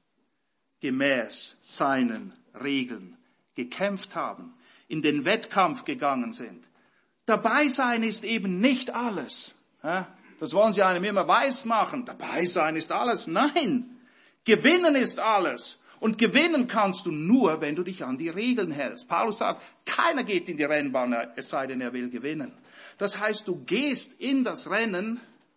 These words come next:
nicht um dabei zu sein, um zu gewinnen. Und du kennst die Regeln.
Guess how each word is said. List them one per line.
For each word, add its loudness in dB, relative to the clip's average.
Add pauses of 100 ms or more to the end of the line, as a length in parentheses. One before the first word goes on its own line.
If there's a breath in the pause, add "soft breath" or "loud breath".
(880)
nicht -10
um -6
dabei -8
zu -12
sein, -16 (1080)
um -4
zu -10
gewinnen. -2 (1700)
Und -8
du -4
kennst 0
die 0
Regeln. -2